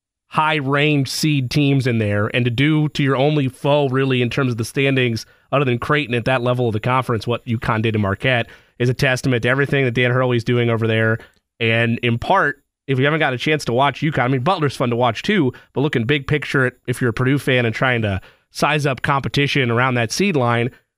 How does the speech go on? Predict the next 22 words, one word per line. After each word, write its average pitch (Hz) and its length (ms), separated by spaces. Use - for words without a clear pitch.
uconn 156 300
is 127 140
just 143 380
as 131 180
entertaining 123 500
to 107 60
watch. 104 320
They 120 80
play 120 240
a 101 60
very 131 320
fun 151 260
brand 139 220
of 131 60
basketball, 131 600
just 120 200
like 143 200
Purdue 135 260
does, 123 460
and 113 480
they 120 280
are 113 180